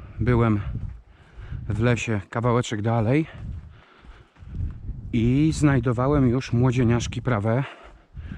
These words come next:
Piękne borusy. Zapraszam na film. A teraz zmierzam do takiej mojej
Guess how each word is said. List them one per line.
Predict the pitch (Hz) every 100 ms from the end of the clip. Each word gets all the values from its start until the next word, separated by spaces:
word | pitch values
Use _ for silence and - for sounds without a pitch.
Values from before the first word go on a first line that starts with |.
| - - - -
Piękne | 143 139 - 113
borusy. | 113 120 110 127 127 - - - - - - - - - - -
Zapraszam | 104 113 127 - 135
na | 113
film. | 104 104 117 131 - - - - - - - - - - - - - - - - - - _ - - - - _ _ _
A | -
teraz | - 123 120
zmierzam | 110 107 117 117
do | 101
takiej | 113 107 110
mojej | 104 113 104 101